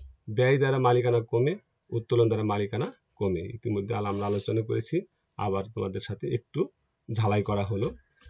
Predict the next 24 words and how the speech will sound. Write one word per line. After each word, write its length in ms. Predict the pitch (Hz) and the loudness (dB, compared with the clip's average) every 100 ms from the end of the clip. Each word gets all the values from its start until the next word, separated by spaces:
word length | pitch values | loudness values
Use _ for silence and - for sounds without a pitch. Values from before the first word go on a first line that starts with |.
| - | 4
দেখো, 340 | 165 170 175 226 - _ - 143 | 6 8 6 2 0 _ -4 8
নগদে 400 | 165 170 180 190 | 8 10 10 8
শিক্ষানবিশ 500 | - 170 175 165 160 | 8 4 6 6 4
স্যালামি 320 | - 143 147 | 4 4 2
প্রাপ্তি 420 | 147 123 117 131 160 - - _ | 2 2 2 -4 -6 -8 -18 _
সাত 240 | - 156 147 | -2 0 4
হাজার 240 | 127 117 - | 4 4 0
টাকা। 280 | 95 - - - _ - - | -6 -6 -12 -16 _ -20 -6
তাহলে 160 | 147 151 | 2 4
এখন 180 | 160 160 | 6 6
নগদ 280 | 151 160 | 8 6
টাকা 240 | 156 156 151 | 4 4 6
বাড়বে, 400 | 135 135 131 143 196 - _ - - _ _ _ - - - | 6 6 6 2 0 -8 _ -20 -20 _ _ _ -10 -10 0
নগদের 320 | 127 139 147 | 6 8 8
জায়গায় 320 | 139 135 135 131 | 6 4 4 2
প্লাস, 380 | 135 131 160 - - _ _ _ - | 6 8 8 4 -8 _ _ _ 0
এবং 280 | 147 147 147 | 4 4 4
এটা 180 | 143 156 | 2 2
যেহেতু 220 | 156 151 | 2 2
আয়বাচক 440 | 127 139 151 160 143 | 4 4 4 2 2
হিসাব, 320 | 135 151 185 - _ _ | 2 2 0 -4 _ _
মালিকানার 420 | 127 135 135 131 113 | 4 4 6 4 4
মধ্যেও 280 | 104 - 320 _ _ | 2 0 -4 _ _
প্লাস। 260 | 90 82 | -4 -4